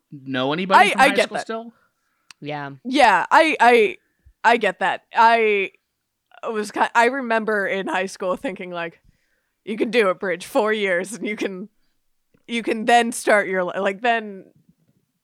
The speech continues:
Speaker 2: people will like you for real and not just 'cause of circumstance."
Speaker 1: Hmm. Did that,
Speaker 2: Uh,
Speaker 1: do you, do you feel like you did in college? Do you feel like it, you know what I mean? Do you feel like college it clicked?
Speaker 2: I mean, I had,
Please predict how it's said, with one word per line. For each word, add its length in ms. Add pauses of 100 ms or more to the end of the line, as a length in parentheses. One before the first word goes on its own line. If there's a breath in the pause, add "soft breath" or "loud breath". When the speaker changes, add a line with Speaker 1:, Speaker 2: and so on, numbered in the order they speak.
(120)
Speaker 2:
people 340
will 360
like 280
you 100
for 180
real 360
and 160
not 200
just 220
'cause 160
of 80
circumstance." 840 (560)
Speaker 1:
Hmm. 460 (360 soft breath)
Did 200
that, 260
Speaker 2:
Uh, 60
Speaker 1:
do 60
you, 240
do 140
you 80
feel 160
like 220
you 80
did 280
in 140
college? 560 (1600)
Do 80
you 60
feel 120
like 160
it, 320
you 80
know 80
what 80
I 40
mean? 240
Do 100
you 60
feel 160
like 160
college 400
it 100
clicked? 460 (1400 soft breath)
Speaker 2:
I 100
mean, 140
I 260
had, 100